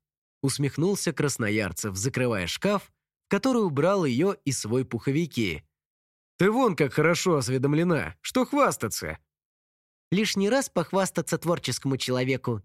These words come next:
не повредит", назидала Алиса. "Ты вот лучше скажи", обняв её вытянутыми руками, спросил Ярый. "Тебе мои фильмы-то нравятся?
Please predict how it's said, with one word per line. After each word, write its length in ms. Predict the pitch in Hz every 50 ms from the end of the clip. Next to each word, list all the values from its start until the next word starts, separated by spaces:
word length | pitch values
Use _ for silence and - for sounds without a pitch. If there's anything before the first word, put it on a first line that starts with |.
| _ -
не 180 | 185 220 254
повредит", 640 | 240 277 269 233 277 262 208 139 117 139 156 - _ _ _ _ _ _ _ _ _ _
назидала 720 | - 135 143 127 110 123 107 104 113 123 127 127 131 123 120
Алиса. 580 | 110 101 98 95 92 - - 92 82 76 - - _ _ _ _ _ _ _ _ _ _ _ _
"Ты 180 | - 170 214
вот 280 | 226 233 220 165 - -
лучше 340 | 226 247 247 - - 226 202
скажи", 640 | - - 220 226 220 185 143 143 120 85 73 71 - _ _ _ _ _ _ _ _ -
обняв 500 | - 113 117 135 147 143 127 208 - -
её 240 | 104 147 196 190
вытянутыми 640 | 156 127 147 180 151 143 139 131 127 101 110 104 98
руками, 560 | 90 92 90 - 180 196 196 180 175 160 - _
спросил 560 | - - - 135 131 131 120 - 156 151 139
Ярый. 600 | 127 123 135 139 127 107 92 90 85 78 - - _ _ _ _ _ _ _ _ _ _ _ _
"Тебе 240 | - 160 165 175 208
мои 240 | 202 202 208 208 190
фильмы-то 520 | - - 220 208 165 139 123 110 - 92
нравятся? 760 | 90 95 131 170 190 175 143 120 - - - 85 78 73 -